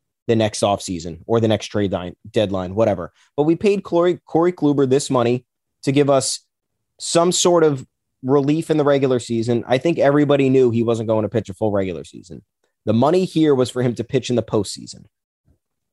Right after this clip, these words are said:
Corey Kluber is two-time Cy Young winner, tremendous pitcher. You want his pedigree in October. That, that's when you want to see the effectiveness.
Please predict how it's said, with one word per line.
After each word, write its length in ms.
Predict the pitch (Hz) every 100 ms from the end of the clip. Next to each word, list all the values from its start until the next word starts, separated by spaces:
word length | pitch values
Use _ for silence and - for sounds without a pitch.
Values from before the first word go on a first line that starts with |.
| _ _ _ _ _ -
Corey 220 | 139 160
Kluber 440 | 160 156 143 147 139
is 440 | 120 120 110 - - _ _ _ -
two-time 320 | 147 170 175
Cy 180 | - 180
Young 220 | 170 160
winner, 260 | 123 143 - _ _ _ _ _ _ _ -
tremendous 420 | 135 135 156 -
pitcher. 440 | 135 123 131 135 _ _ _ _ _
You 120 | 120
want 240 | 123 139 135
his 140 | 135
pedigree 640 | - 139 127 123 123 117 -
in 120 | 120
October. 560 | 110 101 - 90 62 - _ -
That, 240 | 117 120
that's 260 | 120 131 -
when 180 | 143 143
you 100 | 139
want 160 | 139
to 40 | 135
see 220 | - 139
the 160 | 127 123
effectiveness. 600 | 120 104 90 85 76